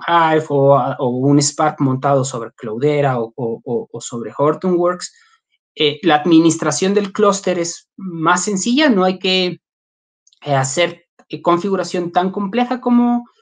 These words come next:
en una, eh, implementación tradicional, ¿vale? Básicamente creas tu clúster, defines el tamaño, cuántos van a ser tus drivers,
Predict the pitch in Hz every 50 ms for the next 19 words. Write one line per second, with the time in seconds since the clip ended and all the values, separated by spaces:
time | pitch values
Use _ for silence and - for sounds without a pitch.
0 | _ _ _ - 190 185 185 190 202 202 202 202 202 202 185 190 185 180 170 170
1 | 185 180 - 180 170 170 170 170 170 175 165 - 196 190 196 196 196 190 - _
2 | _ _ _ _ - 170 160 151 175 180 - 226 233 240 247 269 339 381 - -
3 | _ - 185 208 277 359 370 - _ _ _ _ _ _ 196 196 190 240 220 208
4 | 175 175 180 185 185 180 185 180 - 185 180 185 185 180 - - 196 180 - 214
5 | 247 269 254 - 269 262 254 - 196 190 165 175 - 190 180 180 170 - 165 151
6 | 147 175 170 175 190 220 247 254 254 254 247 247 220 185 180 175 175 170 170 175
7 | 170 165 151 - 165 151 143 - 147 143 - 196 214 220 226 226 233 240 233 -